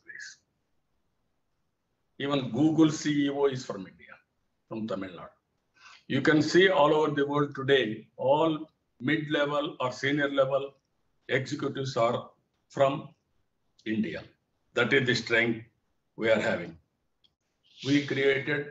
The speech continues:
one of the best infrastructure. If you see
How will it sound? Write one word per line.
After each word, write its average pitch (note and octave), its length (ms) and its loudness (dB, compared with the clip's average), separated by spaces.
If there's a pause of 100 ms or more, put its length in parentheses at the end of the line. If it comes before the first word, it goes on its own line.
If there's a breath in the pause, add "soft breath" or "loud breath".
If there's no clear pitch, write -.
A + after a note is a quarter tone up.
one B2+ 140 -4
of A#2+ 80 -4
the A#2 80 -6
best A2+ 420 2
infrastructure. - 760 -8 (1040)
If A#2+ 140 -6
you C#3+ 80 0
see D3 500 2